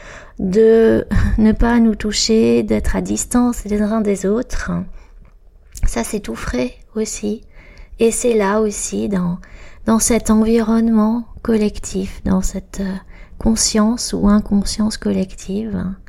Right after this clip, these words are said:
Euh, voilà, il y a tout ça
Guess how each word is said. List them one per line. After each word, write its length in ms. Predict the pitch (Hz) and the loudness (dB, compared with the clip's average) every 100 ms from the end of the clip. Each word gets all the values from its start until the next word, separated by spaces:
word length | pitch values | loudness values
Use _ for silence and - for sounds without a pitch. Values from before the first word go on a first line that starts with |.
| - - - - - - - - - | -20 -20 -20 -20 -20 -20 -20 -20 -6
Euh, 680 | 226 208 202 190 196 196 202 196 196 - - - - - - - - - - | -2 0 0 -2 -2 -2 -4 -6 -14 -16 -18 -20 -20 -20 -20 -20 -20 -20 -6
voilà, 280 | 226 226 233 | -2 0 2
il 60 | 233 | 0
y 60 | |
a 40 | 220 | 0
tout 160 | 262 | -4
ça 400 | - 240 233 247 | -4 -2 -2 -2